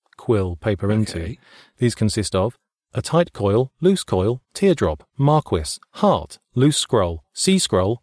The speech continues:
Speaker 1: no, not that kind of C scroll, but C scroll,
Speaker 2: <laughs>
Speaker 1: S scroll, heart scroll, and spiral. And you can put these things all together, and they've been inlaid into furniture, into trinket boxes,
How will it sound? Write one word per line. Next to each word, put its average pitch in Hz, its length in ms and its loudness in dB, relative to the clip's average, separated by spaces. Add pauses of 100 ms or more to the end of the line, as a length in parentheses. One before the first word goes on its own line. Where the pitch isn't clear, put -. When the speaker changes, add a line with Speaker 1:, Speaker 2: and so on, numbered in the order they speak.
(120)
Speaker 1:
no, 110 140 0
not 107 180 -2
that 98 140 -6
kind 92 140 -6
of 90 60 -6
C - 160 -10
scroll, 95 340 -10
but - 160 -8 (160)
C 120 120 -2
scroll, 117 180 -2 (260)
Speaker 2:
<laughs> - 300 -16
Speaker 1:
S 147 140 0
scroll, 98 340 0 (180)
heart 185 280 0
scroll, 104 500 0
and 107 160 0
spiral. 98 500 -2 (360)
And 113 360 2
you 117 120 -2
can 107 160 -2
put 131 160 -6
these 117 180 -4
things 104 220 -2
all 101 100 -4
together, 104 400 -4
and 101 260 -2 (120)
they've 104 180 -6
been 104 220 -2
inlaid 110 520 0
into 95 440 -4
furniture, 127 760 -2
into 92 540 -4 (400)
trinket 120 440 2
boxes, 107 640 -4